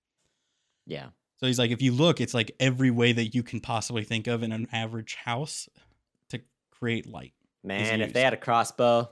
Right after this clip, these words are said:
Speaker 1: this thing would have been over. You know what I'm saying?
Speaker 2: Yeah. Which then, it kinda makes you think, like, would that have worked at
Speaker 1: Mm-hmm.
Speaker 2: all, right? If she's only, like, if she's
Speaker 1: Mm-hmm.
Speaker 2: basically, like, a manifestation of
Speaker 1: But they show her getting hurt so much, you know?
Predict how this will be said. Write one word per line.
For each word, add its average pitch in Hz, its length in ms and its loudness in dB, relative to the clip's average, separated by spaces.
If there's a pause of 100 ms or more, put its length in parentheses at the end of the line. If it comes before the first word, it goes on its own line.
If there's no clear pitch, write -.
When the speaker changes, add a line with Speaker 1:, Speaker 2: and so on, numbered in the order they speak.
Speaker 1:
this - 180 -10
thing 104 200 -6
would 98 80 -6
have 87 80 -6
been 90 180 -8 (160)
over. 110 680 -2 (160)
You 98 80 -16
know 101 80 -10
what 98 60 -10
I'm 92 100 -12
saying? 101 320 -10 (220)
Speaker 2:
Yeah. 120 180 -10 (260)
Which 135 220 -2
then, 185 200 2 (320)
it 127 100 -2
kinda 196 220 0
makes 156 280 0
you - 60 -18
think, 170 200 -4
like, 113 220 -6
would 123 220 0
that 120 140 2
have 107 140 -6
worked 113 440 -16
at - 100 -10
Speaker 1:
Mm-hmm. - 40 -10
Speaker 2:
all, - 260 -14 (180)
right? - 280 -10 (140)
If 117 140 -6
she's 127 200 0
only, 131 360 4
like, 113 260 -4
if 120 240 -4
she's 131 140 -2
Speaker 1:
Mm-hmm. 120 60 -6
Speaker 2:
basically, 147 460 0
like, 113 440 -2
a 117 60 -8
manifestation 113 1000 -4
of 110 300 -12 (800)
Speaker 1:
But - 80 -12
they 127 120 -4
show 156 240 -4
her 165 100 0
getting 117 240 -2
hurt 123 280 -6
so 87 200 -8
much, 87 440 -8
you 87 80 -10
know? 98 220 -12